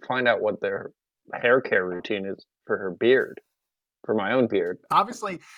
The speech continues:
Speaker 1: Max,
Speaker 2: not
Speaker 1: could you get me
Speaker 2: dreads.
Speaker 1: her number? Could someone put that, like, in the notes and get me his number?
Speaker 2: W-, we'll find it.
Speaker 1: Terrifying.
Speaker 2: I love, uh, Ray is in the comment section on D Live quoting Austin Powers.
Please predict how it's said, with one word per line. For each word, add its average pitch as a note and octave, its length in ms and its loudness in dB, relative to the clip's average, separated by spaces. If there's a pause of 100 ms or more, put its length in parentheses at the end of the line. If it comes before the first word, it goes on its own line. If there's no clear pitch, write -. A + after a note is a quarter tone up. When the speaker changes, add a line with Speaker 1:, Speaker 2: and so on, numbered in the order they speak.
(140)
Speaker 1:
Max, C#3+ 160 10
Speaker 2:
not G#3+ 160 10
Speaker 1:
could C#3+ 120 6
you G3 100 8
get G3 160 10
me F#3 80 4
Speaker 2:
dreads. E3+ 80 4
Speaker 1:
her D#3+ 80 4
number? C3+ 380 6
Could - 180 0
someone C#3+ 480 0
put A#2+ 180 4
that, A2+ 220 6
like, G#2 200 -2
in G#2+ 100 -2
the G#2+ 60 -6
notes G#2 360 -8
and G2 140 -6
get A2 160 -8
me G2+ 160 -10 (360)
his A2+ 200 0
number? A2 380 -6 (680)
Speaker 2:
W-, E3+ 240 -12
we'll F3 200 2
find E3+ 380 2
it. G#2+ 160 -10
Speaker 1:
Terrifying. D3 380 2
Speaker 2:
I - 40 0
love, E3+ 340 2 (300)
uh, C#3 340 -2
Ray E3+ 400 4
is C#3+ 140 0
in D3 60 -2
the C#3 80 -2
comment D3 320 0
section C#3+ 280 -4
on A#2 80 -6
D C#3 160 -6
Live A2 340 -4 (400)
quoting D3 380 0
Austin C#3 340 0
Powers. C3 400 2